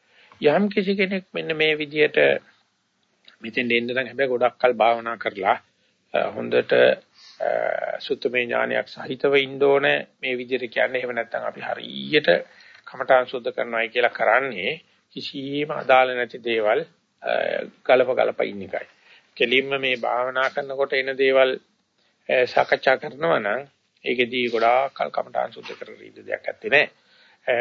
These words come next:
කෙසේ නමුත් යම් තව, යම් දවසක මේ යෝගාවචරයට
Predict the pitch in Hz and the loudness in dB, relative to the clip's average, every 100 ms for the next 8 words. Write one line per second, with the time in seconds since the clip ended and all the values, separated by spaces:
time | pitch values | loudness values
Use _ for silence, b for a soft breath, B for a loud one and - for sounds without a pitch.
0 | 117 - 135 190 196 202 214 240 _ - | 0 -2 -2 0 0 0 -2 -6 _ -6
1 | 151 143 175 190 160 131 160 - 131 151 | 0 0 -2 -4 0 0 0 -4 -4 -4
2 | 139 131 165 180 196 170 151 131 139 147 | -2 0 0 -2 -12 -8 -4 -2 2 4
3 | 151 147 147 143 135 - | 4 -2 -2 0 0 0